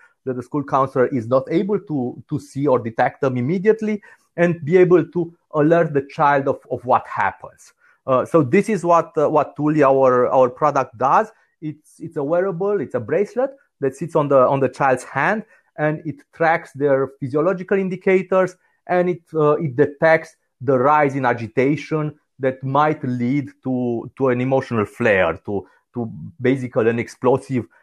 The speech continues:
event in which, uh, all behavior is, gets out, completely out of control. And before that happens, the device, uh, notifies, so it, it alerts the, the wearable, it, it vibrates on the child's hand.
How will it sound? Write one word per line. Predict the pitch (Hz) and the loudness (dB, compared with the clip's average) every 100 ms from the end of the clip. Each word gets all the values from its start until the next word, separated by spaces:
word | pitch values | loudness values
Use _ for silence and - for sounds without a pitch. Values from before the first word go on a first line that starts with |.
| _ - | _ -6
event | 117 117 110 117 127 | -2 0 2 0 -2
in | 127 117 | -4 -4
which, | 110 110 - - | -4 -6 -6 0
uh, | 110 104 - | 2 2 2
all | 123 131 | 0 0
behavior | 117 - 117 113 113 | -4 -4 -2 2 0
is, | 117 110 95 _ _ _ _ 113 | 0 -4 -8 _ _ _ _ -2
gets | 123 - | -2 0
out, | 113 113 - | 0 0 -2
completely | 117 120 113 | -4 -2 0
out | 107 107 | 2 2
of | 98 - | -4 -6
control. | 180 107 95 - - _ _ _ | -12 -8 -8 -8 -16 _ _ _
And | 139 147 - _ - | -4 -4 -12 _ -8
before | 127 147 - 185 160 | -6 -4 0 0 2
that | 165 170 | 0 -2
happens, | - 160 165 180 180 | -4 -2 -2 -4 -6
the | 127 143 | -8 -8
device, | 131 117 135 147 147 - _ _ _ | -8 -4 -2 -2 -6 -12 _ _ _
uh, | 127 117 110 - _ _ | -10 -6 -6 -8 _ _
notifies, | 113 107 131 156 156 165 165 147 160 165 | -16 -8 2 2 2 -2 2 4 2 0
so | 117 | -2
it, | 135 - _ | -2 -10 _
it | - | -2
alerts | 131 127 143 151 - | 2 4 4 4 0
the, | 127 123 | 2 2
the | 123 120 | 4 4
wearable, | 117 165 196 143 | 4 2 2 0
it, | 110 - | 0 -2
it | 127 | -8
vibrates | 101 120 113 120 139 143 | 0 0 2 0 0 -2
on | 117 | -4
the | 107 | -4
child's | - 107 - | -2 -2 -4
hand. | - 139 175 | -2 -2 -2